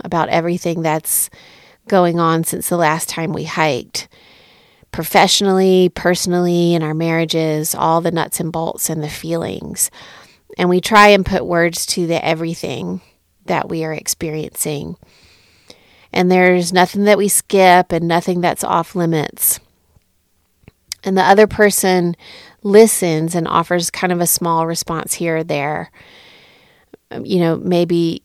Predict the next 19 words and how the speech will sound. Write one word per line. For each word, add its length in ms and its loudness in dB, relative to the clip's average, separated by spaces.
maybe 300 -4
some 300 -2
kind 220 -4
of 80 -4
help 360 -2
or 100 -4
just 260 -6
some 160 -6
space 420 -6
holding 360 -8
words, 600 -10
but 200 -12
mostly 440 -4
listening 680 -8
as 140 -4
the 140 -2
other 160 -2
person 340 -6
downloads. 640 -6